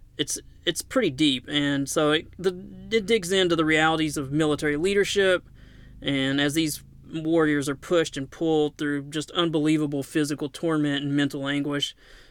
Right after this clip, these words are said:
and will they survive with their honor and dignity? And I think, you know, and I've been told this, that Soldier On just truly defines what it means to be a soldier,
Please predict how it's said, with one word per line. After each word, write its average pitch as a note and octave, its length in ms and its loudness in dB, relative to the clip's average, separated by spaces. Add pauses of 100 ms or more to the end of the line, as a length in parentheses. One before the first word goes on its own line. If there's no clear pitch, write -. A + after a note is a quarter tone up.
(100)
and C3+ 300 0
will C#3 120 4
they C#3+ 140 2
survive D#3 480 2
with D3+ 100 -2
their D3+ 140 0
honor D3+ 280 4
and D3 120 2
dignity? D3 680 0
And C3 180 -4 (360)
I D#3 80 -2
think, G3+ 280 0 (360)
you F3 80 2
know, E3+ 100 4
and E3+ 80 4
I've D3+ 100 0
been E3 140 2
told E3+ 320 2
this, D3 220 2
that D3+ 300 -2
Soldier E3+ 360 2
On E3 220 4
just D3 260 -4
truly E3 360 2
defines D3 460 2
what D3 120 -2
it C#3+ 80 -4
means C#3 220 -4
to C#3+ 60 -10
be C3+ 100 -4
a C3+ 60 -2
soldier, C#3 560 -4